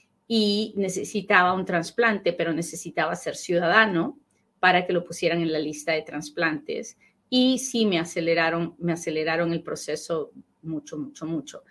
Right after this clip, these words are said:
Hoy en día ya no es necesario ser ciudadano para estar en la lista de trasplantes, por lo menos no donde yo vivo,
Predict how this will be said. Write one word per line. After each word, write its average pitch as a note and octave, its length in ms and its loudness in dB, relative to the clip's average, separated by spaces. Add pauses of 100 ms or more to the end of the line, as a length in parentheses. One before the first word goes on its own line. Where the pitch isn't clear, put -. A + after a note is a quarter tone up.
(300)
Hoy A#3+ 240 10
en A3+ 140 6
día A3 240 8
ya F#3 180 4
no F#3 100 0
es F3+ 100 -8
necesario F3 600 0
ser E3 400 0
ciudadano D#3+ 640 0
para E3 140 -2
estar D#3+ 260 -4
en D#3+ 100 -2
la D3+ 80 0
lista D3+ 320 -4
de D#3 100 -2
trasplantes, E3 680 -4
por - 160 -10
lo D#3 80 -4
menos D#3 360 -4
no D#3+ 180 2
donde D3+ 240 -2
yo D#3 120 -2
vivo, E3 420 -2